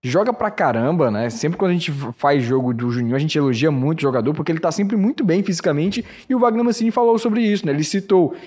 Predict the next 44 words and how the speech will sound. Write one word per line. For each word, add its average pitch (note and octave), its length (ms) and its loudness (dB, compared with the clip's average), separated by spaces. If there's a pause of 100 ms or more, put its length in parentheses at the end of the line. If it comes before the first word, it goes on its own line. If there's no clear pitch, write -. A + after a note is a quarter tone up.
(140)
que E3+ 180 0
o E3 140 2
Juninho D#3+ 440 2
é F#3 40 4
um D#3 120 0
cara E3+ 320 2
que D#3 180 -2
ele D#3+ 120 0
tem F#3 140 0
experiência D3 800 0
de C3 320 -2
jogo, D3+ 560 2
é D3+ 60 0
um C#3+ 100 0
cara D3 220 0
que C#3+ 100 -4
tem D3 280 0
vivência, C3+ 580 -2
tem D#3+ 180 0
títulos, G3+ 520 0 (440)
e F#3+ 120 0
que, A3+ 420 0 (220)
apesar G3 340 2
dele D4+ 160 2
ter G#3+ 140 -2
trinta G3 240 0
e F3 40 -2
cinco E3+ 320 -2
anos, F3+ 400 0
ele F#3 160 0
tem G3 240 -2
uma B3+ 140 0
doação, F3 460 0
ele D#3 80 0
se - 180 -6
doa G#3 240 4
mais F3+ 320 2
do F3+ 100 0
que F3+ 80 -4
um G#3+ 80 0
cara A3+ 200 0
de C#4 80 0
vinte D#4 320 0
anos. F#3 400 0